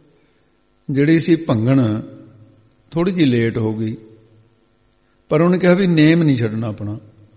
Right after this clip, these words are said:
ਉਹ ਜਮਨਾ ਤੇ ਆਈ, ਉੱਥੇ ਬ੍ਰਾਹਮਣੀ ਬੱਚਿਆਂ ਦੇ ਪੋਤੜੇ ਧੋਂਦੀ ਸੀ ਗੰਦਗੀ ਵਾਲੇ। ਉਹਨੇ ਕਿਹਾ ਵੀ ਮੈਂ ਠਾਕਰਾਂ ਦੀ ਪੂਜਾ ਕਰਨੀ ਹੈ। ਉਹ ਜਾ ਕੇ ਉੱਥੇ ਨਹਾਉਣ ਲੱਗ ਗਈ ਜਿੱਧਰੋਂ ਪਾਣੀ ਆਉਂਦਾ ਸੀ। ਹੁਣ ਬ੍ਰਾਹਮਣ ਪਿੱਟ ਮੰਨਦੇ ਸੀ ਇਹ,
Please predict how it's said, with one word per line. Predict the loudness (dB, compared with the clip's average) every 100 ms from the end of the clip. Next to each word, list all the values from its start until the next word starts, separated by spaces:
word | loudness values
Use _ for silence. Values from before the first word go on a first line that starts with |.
| _ _
ਉਹ | 0
ਜਮਨਾ | 2 2 2 0
ਤੇ | 0 0
ਆਈ, | 0 0 0 -2
ਉੱਥੇ | -6 -4 -4
ਬ੍ਰਾਹਮਣੀ | -2 0 0 0 0 -2
ਬੱਚਿਆਂ | -4 -4 -2
ਦੇ | -2
ਪੋਤੜੇ | -2 -4 -2 -2
ਧੋਂਦੀ | -2 -2 -2
ਸੀ | -4
ਗੰਦਗੀ | -4 -4 -4 -4
ਵਾਲੇ। | -4 -8 -14 -20 _ _ _ _ -4
ਉਹਨੇ | -2 0
ਕਿਹਾ | 0 0
ਵੀ | 0
ਮੈਂ | -2 -2
ਠਾਕਰਾਂ | -2 -2 -2 -2
ਦੀ | -2
ਪੂਜਾ | -4 -2 0
ਕਰਨੀ | -2 -4 -6 -6
ਹੈ। | -6 -8 -12 -20 _ _ _
ਉਹ | -2
ਜਾ | 2 2
ਕੇ | 2 -2
ਉੱਥੇ | -2 -2
ਨਹਾਉਣ | -2 0 2
ਲੱਗ | 2
ਗਈ | 0 -2
ਜਿੱਧਰੋਂ | 0 -2 0
ਪਾਣੀ | 0 0
ਆਉਂਦਾ | 0 0 0
ਸੀ। | -2 -6 -12 -18 -20 -20 -20 _ _ _ _ -6
ਹੁਣ | -4
ਬ੍ਰਾਹਮਣ | -2 -2 0 0
ਪਿੱਟ | -2 -2 0
ਮੰਨਦੇ | 0 0 0
ਸੀ | -2 -2
ਇਹ, | -4 -6